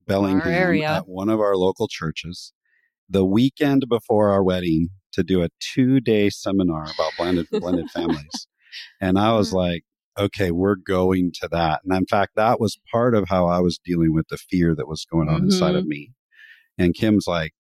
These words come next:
Speaker 1: "Really? Like, we're getting married next week. We got a lot of <laughs> stuff to do, right?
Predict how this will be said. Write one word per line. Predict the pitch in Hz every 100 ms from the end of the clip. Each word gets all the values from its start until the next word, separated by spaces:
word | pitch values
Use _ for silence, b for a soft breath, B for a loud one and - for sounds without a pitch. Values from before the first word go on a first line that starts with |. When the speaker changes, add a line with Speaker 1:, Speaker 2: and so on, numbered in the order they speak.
| _ _ _
Speaker 1:
"Really? | 80 262 349 370
Like, | 349 98
we're | 120
getting | 202 240 117
married | 127 110
next | 104 117 - -
week. | 90 160 156
We | 104
got | 220 127
a |
lot | 95 120
of | 113
<laughs> | -
stuff | - 151
to | - 107 90
do, | 113 170 135 185 226
right? | 95 110